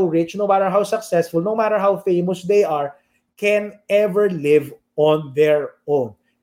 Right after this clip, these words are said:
to such a point that they would not need anyone. There's no such thing as a self-made man. We all needed somebody in any certain point of our life. And even if you are so successful already,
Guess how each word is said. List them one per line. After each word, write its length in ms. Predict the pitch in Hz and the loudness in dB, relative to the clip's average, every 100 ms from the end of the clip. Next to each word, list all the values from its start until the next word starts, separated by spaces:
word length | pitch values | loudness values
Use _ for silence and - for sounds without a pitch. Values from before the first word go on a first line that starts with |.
| _ - | _ -8
to 80 | 151 | -8
such 320 | - 196 190 185 | -2 -2 -2 -6
a 80 | 175 | -4
point 320 | 170 175 170 | 0 0 0
that 240 | 151 139 | -4 0
they 160 | 160 202 | 2 4
would 180 | 214 170 | 2 2
not 300 | 180 175 175 | -2 -2 -4
need 400 | 160 156 143 135 - _ _ - | -6 -6 -6 -10 -14 _ _ -4
anyone. 560 | 196 185 139 107 90 _ _ 127 | -2 0 -2 -6 -12 _ _ -2
There's 240 | 160 170 | -2 0
no 80 | 247 | -2
such 400 | 240 240 - - | -2 -6 -12 -10
thing 160 | 220 | -6
as 80 | 214 | -6
a 80 | 190 | -6
self-made 640 | - 208 202 196 196 160 | -2 0 0 -2 -4 -4
man. 240 | 170 170 107 _ _ _ _ _ | -6 -8 -12 _ _ _ _ _
We 160 | 226 | -6
all 320 | 226 247 269 | 0 0 0
needed 320 | 233 226 196 - | -4 -2 -2 -2
somebody 720 | - 196 175 160 139 131 131 _ _ _ _ _ _ _ _ _ _ | -4 -4 -2 -2 -4 -10 -14 _ _ _ _ _ _ _ _ _ _
in 160 | 156 175 | -6 -2
any 180 | 175 165 | -2 -2
certain 540 | - 165 160 165 151 - | 0 0 2 0 -4 -6
point 240 | 139 131 | -8 -8
of 80 | 123 | -10
our 320 | 123 104 98 | -10 -10 -12
life. 240 | 92 95 _ _ _ _ _ _ | -14 -20 _ _ _ _ _ _
And 160 | 190 214 | -4 0
even 320 | 339 339 320 | 0 0 -2
if 80 | 226 | -2
you 240 | 247 269 | -2 0
are 240 | 247 233 202 | 0 0 -2
so 480 | - - 247 220 | -6 2 2 2
successful 720 | 190 175 - 135 123 - 127 113 | -2 -8 -10 -14 -14 -14 -12 -8
already, 560 | 113 110 107 104 101 | -8 -10 -14 -16 -20